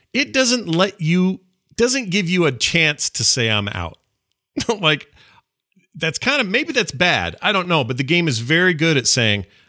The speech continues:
"Oh, it's just, you're just ready to go again." The thing I compare it to is, like,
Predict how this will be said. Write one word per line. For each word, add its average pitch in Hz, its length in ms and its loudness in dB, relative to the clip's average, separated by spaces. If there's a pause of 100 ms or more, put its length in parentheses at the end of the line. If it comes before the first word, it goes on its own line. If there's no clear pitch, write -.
"Oh, 247 140 2
it's 160 140 2
just, - 220 -2
you're 156 160 -4
just 135 140 -2
ready 131 200 2
to 123 80 0
go 175 200 0
again." 101 280 0
The 113 80 -2
thing 165 200 -2
I 156 80 2
compare 143 380 0
it 123 100 -2
to 110 160 0
is, 95 140 -2
like, 95 320 -2